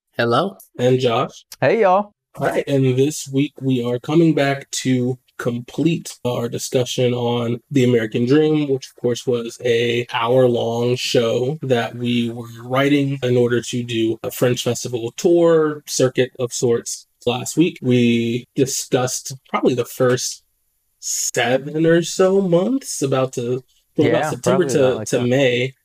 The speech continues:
Speaker 2: of the development of the project, which dealt with coming up with the idea and so on and so forth. And so for this week, we are going to be jumping straight into the transitions, which we mentioned a little bit at the end of the episode, I believe.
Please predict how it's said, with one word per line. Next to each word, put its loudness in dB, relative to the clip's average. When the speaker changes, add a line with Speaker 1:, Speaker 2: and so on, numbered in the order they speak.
Speaker 2:
of -2
the 4
development 2
of -6
the -6
project, -2
which -8
dealt -4
with -4
coming 0
up -4
with -8
the -4
idea 4
and -4
so 4
on 0
and -4
so -2
forth. 2
And -2
so 0
for 2
this 0
week, -4
we 0
are 2
going -4
to -10
be -2
jumping 0
straight 0
into 0
the -4
transitions, 0
which -4
we -2
mentioned -4
a 0
little 0
bit 0
at -2
the -8
end 0
of -4
the 4
episode, 0
I 2
believe. 2